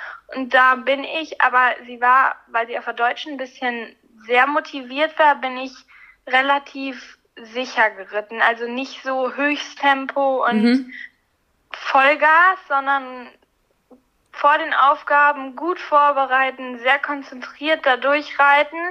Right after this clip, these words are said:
Speaker 1: Und dann war ich ein bisschen über der Zeit, aber sie sprang alles so toll, dass ich gesagt hab, dass das auch eine gute Entscheidung war, dann da ein bisschen fokussiert zu reiten,
Speaker 2: Mhm.
Speaker 1: sicher zu reiten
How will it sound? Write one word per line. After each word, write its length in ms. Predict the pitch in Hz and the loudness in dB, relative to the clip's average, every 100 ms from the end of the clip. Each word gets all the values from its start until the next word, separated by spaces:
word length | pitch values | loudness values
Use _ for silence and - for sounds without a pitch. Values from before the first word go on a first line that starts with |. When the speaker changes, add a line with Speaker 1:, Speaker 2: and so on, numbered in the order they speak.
| 370 _ - - - - | -10 _ -20 -20 -20 -2
Speaker 1:
Und 260 | 285 269 254 | 2 2 4
dann 500 | 269 262 262 247 - | 4 2 -2 -8 0
war 280 | 214 226 269 | 4 4 0
ich 140 | 254 | -12
ein 80 | 262 | -12
bisschen 380 | 254 277 277 254 | -12 -12 -14 -14
über 260 | 262 262 262 | -6 -2 0
der 200 | 240 - | -2 -4
Zeit, 440 | - 254 262 285 262 | -8 -2 0 0 -2
aber 240 | 226 226 | -2 -6
sie 320 | 226 233 220 | -8 -14 -10
sprang 460 | - - - 240 240 | -8 -6 0 0 2
alles 360 | 220 220 226 214 | 0 0 -8 _
so 260 | 220 247 | -8 -8
toll, 480 | 254 - 202 214 269 - - - _ _ - | -6 0 2 2 -2 -10 -20 -20 _ _ -4
dass 260 | 233 226 - | -2 0 -4
ich 320 | 233 - - | -16 -16 -14
gesagt 440 | 233 220 220 - | -6 -2 -2 0
hab, 240 | 240 220 220 - - _ _ _ _ | 2 2 -2 -20 -20 _ _ _ _
dass 200 | 226 220 | -6 -4
das 180 | 226 226 | -4 0
auch 200 | - 214 | 0 0
eine 140 | 226 | -4
gute 300 | 214 254 254 240 | -8 -8 -4 -4
Entscheidung 680 | 220 - 214 208 202 196 | -2 2 2 2 0 -2
war, 360 | 196 196 202 - - | 2 4 4 0 -4
dann 460 | 208 202 202 196 - - | -4 -4 -6 -16 -20 -4
da 400 | 214 208 214 214 - _ _ _ _ 226 | 2 4 6 4 0 _ _ _ _ _
ein 60 | |
bisschen 600 | 240 247 - 226 226 214 - | -14 -12 -6 -6 -6 -10 -16
fokussiert 760 | - 247 247 233 - 254 254 | -14 -10 -10 -10 -8 -8 -6
zu 160 | 254 233 | -4 2
reiten, 580 | 226 226 226 233 233 226 | 2 2 -4 -12 -8 -4
Speaker 2:
Mhm. 200 | 226 190 | -2 -2
Speaker 1:
sicher 260 | 185 220 | -2 -4
zu 140 | - 233 | -4 -4
reiten 640 | 214 220 214 - 220 220 | 2 2 0 -6 -14 -14